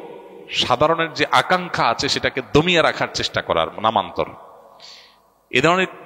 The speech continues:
কোর ইস্যুগুলোতে যদি গণভোট দেওয়া হয়, তাহলে সাধারণ মানুষের মতামত সুন্দরভাবে ফুটে উঠবে। কিন্তু গণভোট কখনো, বিশেষ করে সেকুলার যারা আছেন, তারা কখনো গণভোটে যাওয়ার মতো সাহস তাদের নাই। তারা জানেন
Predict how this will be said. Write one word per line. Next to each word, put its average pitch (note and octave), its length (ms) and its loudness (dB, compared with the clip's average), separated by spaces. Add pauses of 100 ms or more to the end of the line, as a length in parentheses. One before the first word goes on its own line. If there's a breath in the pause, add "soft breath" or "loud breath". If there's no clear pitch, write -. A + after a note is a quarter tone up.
(160)
কোর F#3 340 4
ইস্যুগুলোতে C3+ 680 4 (100)
যদি A#2 200 0
গণভোট C3+ 480 2
দেওয়া F#2 180 2
হয়, F2 200 -2 (160)
তাহলে B2 200 -2
সাধারণ A2+ 300 0
মানুষের A2 320 0
মতামত G2 300 -2
সুন্দরভাবে G2 500 -2
ফুটে A2 240 -2
উঠবে। D#2+ 280 -2
কিন্তু G#2+ 240 -8
গণভোট B2+ 380 2 (160)
কখনো, A#2+ 600 0 (340)
বিশেষ A#2+ 280 -2
করে B2 200 0
সেকুলার A#2 440 0
যারা G2+ 280 2
আছেন, G2+ 300 -2
তারা G2 180 0
কখনো G#2+ 280 -4
গণভোটে D3+ 680 0 (120)
যাওয়ার G2+ 280 2
মতো F#2+ 300 -2
সাহস C3+ 540 0
তাদের F2+ 240 -2
নাই। E2 140 -8
তারা G#2+ 180 0
জানেন C#3+ 280 0